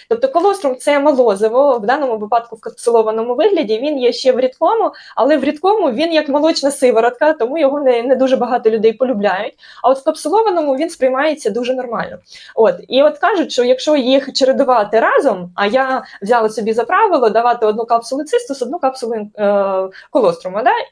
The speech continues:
і почуваємось в цьому плані впевнено. Тому от як колострум — це, е, молозиво корівок початкове, да, коли тільки народжується телятко, з найбільшою кількістю імуноглобулінів, і він, він виступає коректором імунітету.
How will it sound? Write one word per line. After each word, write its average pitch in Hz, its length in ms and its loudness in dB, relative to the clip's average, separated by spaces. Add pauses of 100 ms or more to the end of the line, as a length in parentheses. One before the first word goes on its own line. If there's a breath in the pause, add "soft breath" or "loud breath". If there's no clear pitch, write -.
(180)
і 247 200 0 (360)
почуваємось 254 580 -2
в - 40 -20
цьому 233 220 -8
плані 208 280 -6
впевнено. 180 540 -8 (800)
Тому 311 260 -2 (180 loud breath)
от - 260 0
як 285 240 0
колострум — 285 580 0
це, 269 300 2
е, 208 720 0 (140 loud breath)
молозиво 247 600 2
корівок 269 580 2
початкове, 269 720 2
да, 233 180 2
коли 208 280 -2
тільки 214 280 -8
народжується 208 560 0
телятко, 285 460 0 (220 loud breath)
з 196 80 -10
найбільшою 254 680 2
кількістю 254 460 -2
імуноглобулінів, 220 1000 0 (280)
і 202 80 2
він, 320 300 -2
він 226 160 0 (120)
виступає 247 440 0
коректором 247 500 0
імунітету. 226 600 0